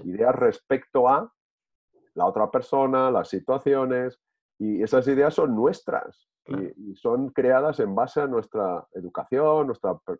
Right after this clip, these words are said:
Speaker 1: experiencia, nuestra forma de ver,
Speaker 2: Ujú.
Speaker 1: y, y, eh, pero no es la realidad, es la idea que tenemos acerca de la realidad.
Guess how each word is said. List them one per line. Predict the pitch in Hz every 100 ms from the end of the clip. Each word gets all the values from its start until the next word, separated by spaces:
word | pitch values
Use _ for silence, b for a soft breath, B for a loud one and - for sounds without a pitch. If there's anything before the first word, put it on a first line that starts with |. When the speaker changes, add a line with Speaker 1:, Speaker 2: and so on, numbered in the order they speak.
| -
Speaker 1:
experiencia, | 95 - 82 123 156 151 - 143 143 139
nuestra | 110 98 - 95 90 - _ _
forma | - 113 113 101
de | 90
ver, | 135 147 - _ _ _ -
Speaker 2:
Ujú. | 135 95
Speaker 1:
y, | 95 90 -
y, | 98 90 85 82
eh, | 76 - _
pero | 95 82
no | 101
es |
la | 127
realidad, | 139 127 98 87 131 135 - _ - -
es | 101 107
la | 131
idea | 101 104 151 160
que | 117
tenemos | 107 113 156
acerca | 135 - 117 -
de | 156
la | 123
realidad. | 95 92 82 87 131